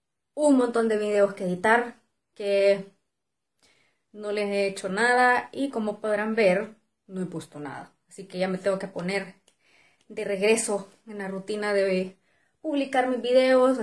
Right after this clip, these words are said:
Y ya lo estoy haciendo en la noche porque sinceramente durante el día no me queda tiempo. Durante el fin de semana no he tenido tiempo para nada tampoco.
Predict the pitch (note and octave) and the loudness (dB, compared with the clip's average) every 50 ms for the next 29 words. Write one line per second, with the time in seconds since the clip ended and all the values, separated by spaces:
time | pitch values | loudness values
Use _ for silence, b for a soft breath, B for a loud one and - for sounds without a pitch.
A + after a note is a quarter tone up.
0 | G3+ - - D#4+ F4 E4+ E4+ F4+ F4+ F4+ E4+ D#4+ - D#4 D#4 D#4 C#4+ C#4 C4+ C4 | -6 -4 2 4 4 6 4 4 2 2 2 2 4 4 6 8 8 8 8 8
1 | C4 B3+ B3+ - B3+ - A#3 A#3 A#3 G#3 F3+ F#3 F#3+ G3+ G#3 G3+ G3+ G3+ G3+ G3 | 6 4 4 0 -2 -2 -2 -2 -2 -4 -6 -4 -2 0 0 0 0 0 -2 -4
2 | F#3 G3 G3 F#3 F3+ F3 F3 F3 E3+ F3 E3 D#3+ D#3+ D#3 - - F3+ F3 F3 F3+ | -2 0 0 2 2 2 0 -2 -4 -4 -4 -4 -4 -4 -6 -8 -6 -4 -2 -2
3 | F#3 G3 G#3+ A3 G3+ - E3 E3 E3+ E3+ - F3 E3+ E3+ E3+ F#3 F#3 F3+ F3 F3 | -2 -2 -2 -2 -4 -4 -4 -4 -4 -4 -6 -8 -8 -8 -8 -6 -4 -4 -4 -4
4 | E3+ E3 E3+ - - F3 F3 F3+ F3 F3+ - F3+ F3+ F3+ F3+ F#3 F#3 F3+ F3+ F#3 | -4 -6 -8 -10 -10 -10 -8 -8 -8 -6 -6 -4 -4 -2 -2 -2 -4 -4 -4 -4
5 | F3+ E3+ E3+ - E3+ E3+ E3+ E3+ D#3+ - F#3 F3+ F3 - - - E3+ E3 D#3+ E3 | -4 -4 -4 -6 -6 -6 -6 -8 -8 -8 -8 -10 -10 -10 -14 -14 -12 -10 -10 -8
6 | D#3+ D#3+ D#3 - E3 F3 - A3+ C4 C4+ C#4 C#4 C#4 | -8 -10 -10 -10 -12 -8 -6 -4 -2 0 0 -2 -2